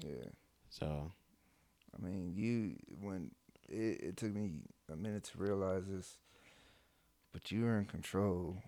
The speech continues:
Speaker 1: of your whole, you're the only one in control of your whole life. You know what I'm saying?
Speaker 2: Yeah.
Speaker 1: You, you can't let nothing control you or get the ups on you.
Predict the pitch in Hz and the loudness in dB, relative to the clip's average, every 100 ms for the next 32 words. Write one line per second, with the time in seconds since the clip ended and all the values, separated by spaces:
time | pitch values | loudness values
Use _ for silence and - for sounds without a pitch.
0 | - 92 98 90 92 90 - 101 156 117 | -8 -6 -2 0 2 0 0 4 6 8
1 | 98 113 107 107 117 - 87 98 98 95 | 8 6 6 6 6 4 0 0 0 0
2 | 104 95 92 - - 64 82 90 98 87 | 4 4 4 0 -4 -4 0 0 2 0
3 | 82 - - - 104 92 85 113 123 98 | 0 0 -4 -4 -2 0 2 8 8 10
4 | - 95 95 90 - 87 - 113 107 101 | 6 4 0 -2 -4 -8 0 2 4 4
5 | 98 104 - 98 101 98 98 95 90 - | 4 2 -2 -4 -2 0 0 -2 -4 -10
6 | - 95 87 - 101 98 95 95 98 98 | -8 -6 -4 2 4 6 4 0 0 0
7 | 92 85 82 82 - - - - - 90 | 0 0 0 -4 -12 -20 -20 -6 -2 2
8 | 73 85 101 - 95 92 98 107 | 4 6 4 4 4 4 4 4